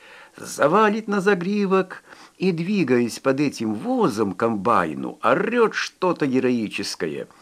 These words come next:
ведет себя, словно отчаянный таежный ушкуйник, весь осыпанный крошевом грязной соломы, землею, снегом.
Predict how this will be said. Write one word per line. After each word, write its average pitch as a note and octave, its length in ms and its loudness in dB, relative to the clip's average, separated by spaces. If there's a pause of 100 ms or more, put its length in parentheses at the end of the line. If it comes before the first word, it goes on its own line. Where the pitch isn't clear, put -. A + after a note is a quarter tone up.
(200)
ведет F3+ 500 0
себя, G2+ 520 0 (220)
словно D#3 440 2 (140)
отчаянный D3+ 920 2
таежный C#3+ 720 0
ушкуйник, C#3 920 -2 (340)
весь - 680 0
осыпанный C3+ 640 0
крошевом A#2 680 0
грязной G#2 440 -2
соломы, G#2 840 0 (240)
землею, C3+ 800 2
снегом. G#2 800 -2